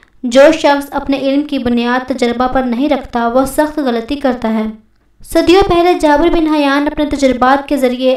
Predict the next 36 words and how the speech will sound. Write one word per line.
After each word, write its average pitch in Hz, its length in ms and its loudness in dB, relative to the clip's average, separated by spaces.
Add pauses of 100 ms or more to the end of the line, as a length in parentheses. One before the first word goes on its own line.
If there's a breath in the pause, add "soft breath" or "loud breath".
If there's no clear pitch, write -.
(100)
एटम 254 320 -2
की 302 140 -6
अंदरूनी 262 420 0
साख्त 262 400 -2
जानने 247 280 0
के 285 120 -2
करीब 269 340 -2
पहुंच 254 240 2
गए 214 240 -4
थे। 226 180 -10 (540)
आपने 285 400 4
ये 285 160 2
राज 269 280 4
पा 262 200 4
लिया 269 300 2
था 254 240 0
कि 269 140 -2
तमाम 269 440 0
धातें 262 300 0
एक 277 400 -2
ही 294 80 -2
चीज़ 247 280 -2
से 285 100 4
बनी 233 260 0
हुई 220 240 -2
हैं। 220 160 -2 (420 soft breath)
तमाम 349 320 2
धातों 330 300 2
में 330 180 2
बुनियादी 285 440 0
फ़र्क 285 300 2
सिर्फ 330 220 -4
तवाज़ुन 254 420 0
का 294 120 -2
होता 233 300 2
है। 226 180 -4